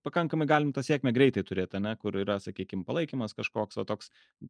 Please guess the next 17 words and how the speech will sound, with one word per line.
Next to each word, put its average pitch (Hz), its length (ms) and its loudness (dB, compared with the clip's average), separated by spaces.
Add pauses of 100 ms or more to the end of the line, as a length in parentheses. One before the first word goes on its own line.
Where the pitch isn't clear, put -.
(100)
ne 117 160 6
per 127 160 2
daug 131 160 6
sudėtingas 123 560 2
kažkoks 107 380 -6
dalykas, 110 420 -2
tai 110 80 2
va 104 160 -2
toj 117 160 0
pačioj 113 320 -4
pradžioj 110 320 -4
tas, 104 240 -10
manau, 104 240 -6
kad - 160 -12
visai 107 320 -10
yra 107 160 -10
svarbu. 110 300 -6